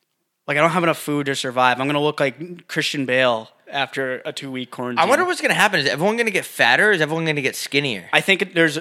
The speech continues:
Speaker 1: there's a threshold. So this is my theory.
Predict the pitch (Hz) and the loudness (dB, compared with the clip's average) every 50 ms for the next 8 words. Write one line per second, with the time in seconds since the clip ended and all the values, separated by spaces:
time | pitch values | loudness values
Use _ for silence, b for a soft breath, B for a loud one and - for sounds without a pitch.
0 | - - 151 156 151 143 131 - 156 139 - - 135 131 127 - - 127 117 104 | -4 0 2 2 2 2 0 -4 -6 -6 -6 -2 0 0 0 0 -2 -6 -10 -12
1 | 98 - _ - - 156 156 170 170 - 175 160 151 143 143 135 123 - - 127 | -14 -18 _ -14 -10 0 2 2 2 2 0 0 2 4 4 4 2 0 -4 -6
2 | 117 104 107 101 - | -6 -6 -8 -12 -16